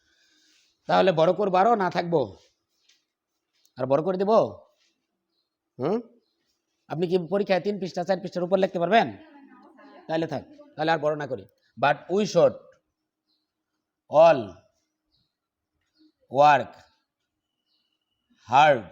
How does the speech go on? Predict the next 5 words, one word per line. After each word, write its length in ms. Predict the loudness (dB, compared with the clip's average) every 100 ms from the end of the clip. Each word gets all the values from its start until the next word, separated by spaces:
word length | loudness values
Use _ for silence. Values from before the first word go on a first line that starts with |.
| -20 _ _ _ _ _ _ _ _ _ _ _ _ _ _ _ _ _ _ -4
to 120 | 2 2 2 -2 -16 _ _ _ _ _ _ _ _ _ _ _ -4
use 400 | -2 0 -2 -10 -20 _ _ _ _ _ _ _ _ _ _ _ -8
Twitter 480 | -6 -4 0 0 0 -6 _ _ _ _ _ _ _ _ _ _ _ _ 0
at 360 | 2 2 0 -8 -20 _ _ _ _ _ _ _ _ _ _ _ _
the 280 | -2 2 4